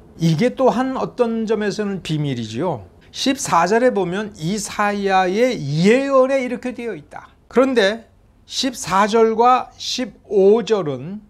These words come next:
이사야 육 장 그 본문의 맥락, 그리고 이사야서 전편에 있는 중요한 모티브를 우리에게 소개해주고 있는 거죠. 이렇게 압축해서 소개해주고 있는 거죠. "이 백성들의 마음이 완악하여져서",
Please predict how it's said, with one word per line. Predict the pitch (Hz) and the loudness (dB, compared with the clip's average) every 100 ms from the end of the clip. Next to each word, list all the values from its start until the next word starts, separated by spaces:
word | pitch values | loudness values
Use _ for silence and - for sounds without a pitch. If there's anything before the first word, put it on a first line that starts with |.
| _ | _
이사야 | 180 196 233 226 226 156 127 | -8 0 0 4 2 0 -6
육 | 214 - | -8 -6
장 | 247 233 214 | -2 -2 -2
그 | 233 233 226 165 | -6 -4 -4 -4
본문의 | - 190 202 220 226 226 | -6 -4 -4 -2 -4 -4
맥락, | 135 156 226 226 - _ | -2 2 2 0 -4 _
그리고 | 190 196 220 208 | -6 2 2 2
이사야서 | 175 196 196 214 214 214 202 226 233 233 - | -4 -8 -4 -2 0 -2 -2 2 0 0 -10
전편에 | - 170 220 208 208 226 226 226 226 - | -4 -2 -2 -6 -4 -2 0 0 -4 -6
있는 | 208 214 220 247 214 | -4 -2 -4 -4 -6
중요한 | - - 160 226 233 226 226 160 | -10 -8 -4 -2 0 0 0 -6
모티브를 | 123 202 208 - 202 220 208 | -4 -4 -4 -8 -6 -4 -6
우리에게 | 170 190 185 185 | -6 -6 -6 -8
소개해주고 | - 185 185 165 143 156 | -8 -6 -4 -4 -4 -2
있는 | 190 139 135 | -2 -4 -8
거죠. | 117 113 - - | -8 -8 -8 -6
이렇게 | 156 - | -6 -4
압축해서 | 165 143 - 214 - 190 196 | -4 -4 -4 -6 -2 -2 0
소개해주고 | 196 208 196 185 156 156 190 | -4 -8 -4 -4 -4 -4 0
있는 | 165 226 226 | 2 2 0
거죠. | 151 117 104 _ _ | -4 -6 -12 _ _
"이 | - 214 262 | 0 2 2
백성들의 | - 170 - - 220 208 202 208 214 | 2 -2 0 0 0 0 0 0 0
마음이 | 190 151 160 170 170 247 254 | 0 2 4 2 0 -4 -6
완악하여져서", | 151 120 123 143 170 208 226 - - 196 196 202 202 - 147 147 135 - - 165 - | -6 -4 0 0 0 -2 -2 -8 -4 -2 0 -2 -2 -2 0 0 -2 -10 -4 -4 -6